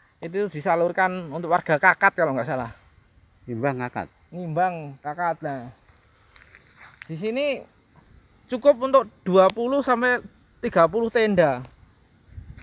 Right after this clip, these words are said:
Speaker 1: Sampai sana. Cocok untuk camping. Untuk persami zaman dulu, nggak tahu sekarang, zaman sekarang apa.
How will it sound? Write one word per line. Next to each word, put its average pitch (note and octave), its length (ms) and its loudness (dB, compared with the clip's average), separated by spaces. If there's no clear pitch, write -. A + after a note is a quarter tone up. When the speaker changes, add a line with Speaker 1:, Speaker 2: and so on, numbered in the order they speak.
Speaker 1:
Sampai E3 240 -6
sana. D#3+ 480 -4
Cocok G#3+ 320 2
untuk G#3+ 160 -2
camping. F3+ 480 2
Untuk F#3 720 4
persami G#3 560 4
zaman D#3+ 320 0
dulu, D#3 240 -4
nggak D#3 160 0
tahu G#3 80 4
sekarang, F#3 480 0
zaman D#3+ 560 -6
sekarang F3 320 -2
apa. D3+ 400 -4